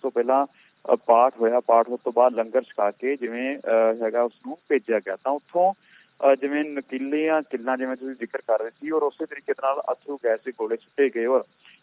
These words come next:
ਕਿਸਾਨਾਂ ਦੇ ਉੱਤੇ ਜਿਹੜੀਆਂ ਪੇਪਰ ਸਪਰੇਅ, ਯਾਨੀ ਕਿ ਮਿਰਚੀ ਵਾਲੀ ਸਪਰੇਅ ਜਿਹੜੀ ਉਹ ਕੀਤੀ ਗਈ। ਹਾਲਾਂਕਿ ਉਸ ਤੋਂ ਬਾਅਦ ਵੀ ਕਿਸਾਨਾਂ ਦਾ ਇਹੀ ਕਹਿਣਾ ਹੈ ਕਿ ਉਹ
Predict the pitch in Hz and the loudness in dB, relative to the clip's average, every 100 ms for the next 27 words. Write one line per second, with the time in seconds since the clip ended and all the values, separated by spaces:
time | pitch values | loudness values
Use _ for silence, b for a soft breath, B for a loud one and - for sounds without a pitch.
0 | _ 143 139 135 143 143 127 - 143 151 | _ -6 0 2 4 2 0 2 2 2
1 | 139 139 143 139 131 156 151 127 139 131 | 0 2 2 4 4 2 2 0 2 2
2 | 120 127 - 139 131 117 - 156 127 131 | 0 -4 -6 -2 -2 -2 -4 0 2 0
3 | _ - 135 127 117 131 143 - _ 120 | _ 0 0 0 -8 -4 -4 -4 _ -20
4 | - 113 117 135 175 180 _ _ _ 156 | -8 -4 -4 -4 -8 -10 _ _ _ -4
5 | - 170 147 156 170 180 202 196 135 139 | 2 4 6 4 2 -4 -6 -2 0 0
6 | 139 143 123 135 156 120 123 127 151 123 | 4 4 4 -4 -2 -2 -2 -4 -2 -2
7 | 113 143 | 2 2